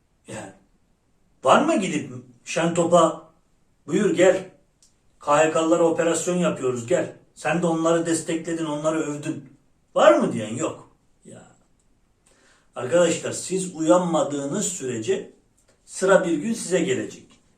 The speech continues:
O gün size geldiğinde siz de feryat edeceksiniz. Hani bugün Adıyaman Menzil Erdoğan'ı destekliyor ya,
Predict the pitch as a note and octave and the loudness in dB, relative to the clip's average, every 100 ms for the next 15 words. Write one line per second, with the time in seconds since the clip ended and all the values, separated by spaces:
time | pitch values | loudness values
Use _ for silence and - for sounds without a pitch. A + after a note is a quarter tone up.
0 | - C4 G#3+ G3+ E3+ - D#3+ D3 C#3+ B2 | -4 -2 0 0 -2 -4 -4 -2 0 0
1 | A#2 A2+ A2 A#2+ - - _ - B3 F#3 | -2 -8 -6 -6 -6 -10 _ -10 0 2
2 | - C3 A#2 A2+ G#2+ G2+ G#2 - - - | 4 2 0 -2 -4 -8 -16 -14 -16 -16
3 | - - _ _ _ _ D#3+ E3 E3+ F3+ | -20 -20 _ _ _ _ -6 -2 0 2
4 | F3 E3+ F#3+ F#3 F3 D#3+ D3+ E3+ E3 F3 | 2 4 6 6 4 0 -2 -2 -2 -4
5 | - - _ _ D#3 E3+ E3 E3 D#3+ D#3 | -6 -10 _ _ 0 2 2 2 2 0
6 | D#3 - D#3+ - A3+ D#4 - | -4 -6 -8 -8 -4 -2 -2